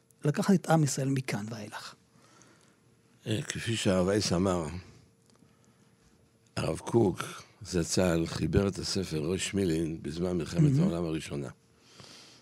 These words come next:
Speaker 2: והוא כותב, לפני, במבוא לחוברת, לספר, <clears throat> מה דחף אותו לכתוב את הספר הזה? ספר קטן בענייני קבלה,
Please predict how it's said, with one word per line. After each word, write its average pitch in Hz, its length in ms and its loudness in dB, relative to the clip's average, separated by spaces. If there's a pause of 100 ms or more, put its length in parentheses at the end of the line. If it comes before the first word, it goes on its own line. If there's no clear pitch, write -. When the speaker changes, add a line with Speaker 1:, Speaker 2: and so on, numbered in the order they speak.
(640)
Speaker 2:
והוא 90 240 -4
כותב, 95 420 0 (1120)
לפני, 82 280 -10 (220)
במבוא 76 680 -2
לחוברת, 87 760 0
לספר, 87 500 -2 (880)
<clears throat> - 600 6
מה 113 140 8
דחף 117 480 4
אותו 92 200 2
לכתוב 87 460 2
את 78 200 -2
הספר 76 600 0
הזה? - 140 -12 (640)
ספר 107 320 2
קטן 90 460 0
בענייני 82 340 2
קבלה, 82 600 4